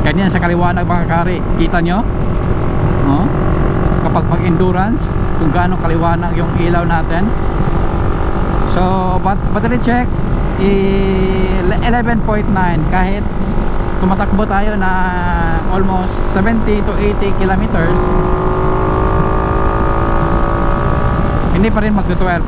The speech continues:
kasi nasa one hundred eighty watts or one hundred sixty ba?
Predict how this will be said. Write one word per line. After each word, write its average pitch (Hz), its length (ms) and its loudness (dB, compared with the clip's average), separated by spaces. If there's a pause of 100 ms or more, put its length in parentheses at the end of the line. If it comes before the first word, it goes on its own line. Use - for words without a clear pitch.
kasi 208 400 0 (1700)
nasa 196 480 0
one 202 160 0
hundred 214 320 0
eighty 202 320 2
watts 180 240 0 (240)
or 180 320 0
one 175 160 0
hundred 175 160 0
sixty - 280 -2
ba? 175 200 0